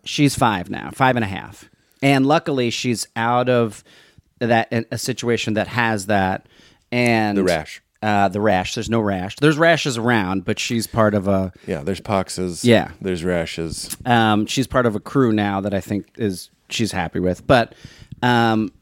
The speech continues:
Speaker 1: and it was, I, it always, like, would go back to m-, in my head just being like,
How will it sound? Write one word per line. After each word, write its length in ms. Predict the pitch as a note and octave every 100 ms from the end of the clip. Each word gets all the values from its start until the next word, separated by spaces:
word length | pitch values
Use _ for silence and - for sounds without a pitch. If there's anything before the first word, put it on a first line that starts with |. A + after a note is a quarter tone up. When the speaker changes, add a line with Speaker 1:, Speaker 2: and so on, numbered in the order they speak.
| _
Speaker 1:
and 140 | C3 D#3+
it 140 | D#3
was, 500 | C3+ C#3 D#3 D#3+ C#3+ -
I, 180 | - C3+ -
it 140 | B2 -
always, 320 | B2+ B2+ A2+ -
like, 240 | A2+ -
would 140 | A#2+ G#2
go 140 | A2+
back 360 | G2+ G#2 G#2+ -
to 100 | A2+
m-, 160 | G#2 G#2
in 100 | G#2+
my 120 | G2
head 280 | F#2 A2+ G2
just 180 | F2+ -
being 180 | F#2 F2+
like, 220 | D#2 E2